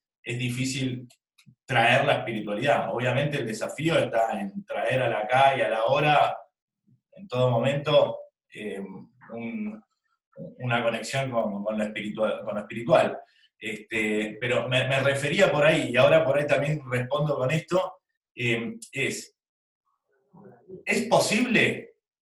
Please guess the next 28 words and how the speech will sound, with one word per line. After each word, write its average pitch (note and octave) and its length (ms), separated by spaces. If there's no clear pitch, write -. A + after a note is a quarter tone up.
mantener B2+ 920
una C#3+ 200
espiritualidad A#2 800
con C3+ 160
la A2+ 140
diversión? C#3+ 720
¿La A#2 140
espiritualidad B2 680
mata D#3+ 340
la B2+ 120
diversión? A2+ 800
Eh, A2+ 440
porque C3+ 200
viste G#3 260
que C3+ 460
yo C#3 180
lo D3 100
veo D3+ 160
mucho D#3+ 240
en D3 80
los C#3+ 120
jóvenes, E3+ 580
especialmente C#3 680
en C3 80
mis C3 140
sobrinos, D3+ 680
que A#2 100
están D#3+ 400